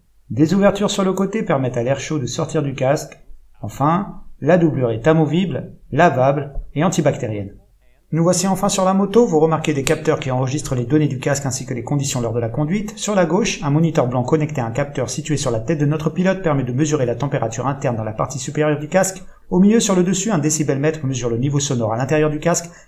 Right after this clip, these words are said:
grâce à un capteur situé entre la tête du pilote et la doublure. Et sur la droite, vous pouvez voir la vitesse du vent.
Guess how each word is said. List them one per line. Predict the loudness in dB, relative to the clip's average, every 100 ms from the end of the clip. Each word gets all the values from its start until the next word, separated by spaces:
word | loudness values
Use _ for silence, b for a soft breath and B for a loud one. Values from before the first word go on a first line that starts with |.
| -2
grâce | 2 2
à | 2
un |
capteur | 0 -2 -2
situé | -4 -4 -2
entre | -2 -2
la | -4
tête | -2 -4
du | -2
pilote | 0 0 0
et |
la | -2
doublure. | -2 0 0 0 B B -6
Et |
sur | 0 4
la | 4
droite, | 4 2 2
vous |
pouvez | -4 -2
voir | 0 0
la |
vitesse | 0 0 0
du | 0
vent. | 0 0 -2